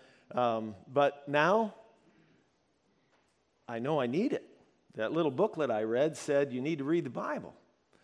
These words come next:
So I went back to the guy that gave me a tract, and he gave me a copy of the Four Spiritual, excuse me, that was the tract, Four Spiritual Laws. He gave me a copy of Good News for Modern Man,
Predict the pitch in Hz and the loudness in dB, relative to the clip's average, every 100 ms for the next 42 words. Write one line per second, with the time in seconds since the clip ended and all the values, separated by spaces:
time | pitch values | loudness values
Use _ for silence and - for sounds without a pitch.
0 | _ _ _ - 127 151 156 151 143 135 | _ _ _ -8 -4 0 2 2 0 2
1 | 147 143 147 156 139 117 151 156 131 131 | 4 4 0 -2 -2 0 4 4 2 -2
2 | 143 147 143 135 120 - 139 139 135 117 | 0 0 0 -2 -4 -2 -2 -2 -4 -4
3 | 104 - - 156 156 - 147 151 - 135 | -6 -8 -6 -4 -4 -8 -6 -6 -6 -10
4 | 143 143 147 110 110 117 127 120 113 - | -6 -4 -4 -6 -8 -4 -4 -2 -8 -2
5 | 127 87 - 117 - 120 113 104 101 123 | -2 -2 -6 -10 -8 -12 -8 -6 -6 -4
6 | 156 151 123 139 135 131 113 151 165 147 | -4 -4 -4 -2 -2 -4 -6 -2 -2 -2
7 | 147 - 117 117 120 120 110 90 64 | -4 -6 -6 -6 -6 -6 -8 -10 -12